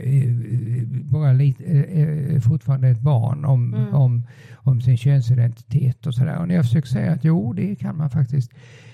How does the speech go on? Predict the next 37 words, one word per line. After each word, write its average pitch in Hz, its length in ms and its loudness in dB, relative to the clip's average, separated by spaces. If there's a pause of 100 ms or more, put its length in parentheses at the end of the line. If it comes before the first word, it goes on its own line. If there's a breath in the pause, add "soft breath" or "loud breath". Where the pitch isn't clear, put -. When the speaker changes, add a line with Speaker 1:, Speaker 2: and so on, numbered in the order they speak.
(160 loud breath)
Speaker 1:
så - 420 -4
hävdar 143 400 0
man 139 160 2
det 143 80 2
ändå 127 180 4
det. 131 200 -2
Just 151 240 2
den 170 80 -4
här 156 120 0
trötta, - 840 -2
att 143 360 0
människor 156 340 0
som 147 160 -2
faktiskt 160 280 0
är - 100 -4
okunniga 131 600 2
tror 156 180 0
sig 123 100 0
Speaker 2:
Mm. 147 100 0
Speaker 1:
om 131 100 0
att 131 120 2
de 156 160 0
har 127 80 2
liksom 135 340 -2 (1900 loud breath)
Speaker 2:
Listat 220 500 -8
Speaker 1:
de, 214 220 4
Speaker 2:
ut 208 60 -2
hur 160 180 0
det - 80 -2
Speaker 1:
ja, 185 520 4
Speaker 2:
egentligen 196 80 2
ligger 196 120 2
Speaker 1:
ja, 175 200 4
Speaker 2:
till. 165 140 2
Speaker 1:
precis. 151 880 2
Speaker 2:
Mm. - 100 -6
Speaker 1:
Och, - 360 0